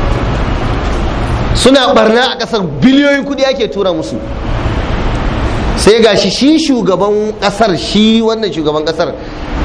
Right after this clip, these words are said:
ya tura mutane mutum dubu ashirin, samari matasa dubu ashirin. A jarida nan aka bada, bai wuce sati uku da faɗa ba. Ga shi nan an, an alana aka bayyana, kowa da kowa ya ji. Mun sha faɗa, yawancin mu ba ma sauraron labarai,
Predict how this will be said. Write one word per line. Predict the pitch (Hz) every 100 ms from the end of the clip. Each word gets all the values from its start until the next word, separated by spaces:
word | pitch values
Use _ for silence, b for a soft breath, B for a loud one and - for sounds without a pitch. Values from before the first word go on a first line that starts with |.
| - - - - - - -
ya | 139 196 214
tura | 214 247 226 196
mutane | 214 220 190 180 185 185
mutum | 170 170 220 170 127
dubu | - 226 190 247 247
ashirin, | 240 175 190 170 160 - - - - - - -
samari | - 190 196 190 214
matasa | 226 220 180 180
dubu | 156 214 226 208
ashirin. | 190 165 165 165 - - - - - - 156
A |
jarida | 160 190 240 196
nan | 190 170
aka | 170
bada, | 160 165
bai | 190 233
wuce | 240 208
sati | 180 185 196
uku | 208 185
da | 147
faɗa | 123 139
ba. | 143 139 B B -
Ga | 170
shi | 190
nan | 262 254
an, | 254
an | 220 233 240 240
alana | 247 262 233 202
aka | 208
bayyana, | 196 196 175
kowa | 185 233
da | 214
kowa | - 165 160
ya | 160
ji. | 151 151
Mun | 151 - 151 175 226
sha | 254
faɗa, | 226 190 190
yawancin | 214 220 233
mu | 196
ba | 202
ma | 196
sauraron | 175 165 185
labarai, | 202 165 170 185